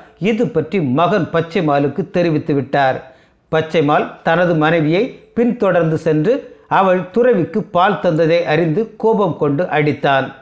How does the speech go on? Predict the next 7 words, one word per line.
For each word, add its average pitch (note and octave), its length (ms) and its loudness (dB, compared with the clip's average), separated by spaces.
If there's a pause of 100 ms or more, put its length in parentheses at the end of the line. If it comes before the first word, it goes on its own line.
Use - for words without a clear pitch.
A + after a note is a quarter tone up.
(300)
தனக்கு B3 440 2
பால் - 440 2
கொடுத்ததால் F#3+ 520 2
அடி F#3+ 320 0
வாங்கிய E3 680 0 (300)
சடைமங்கை F3+ 680 2
மேல் D#3+ 320 0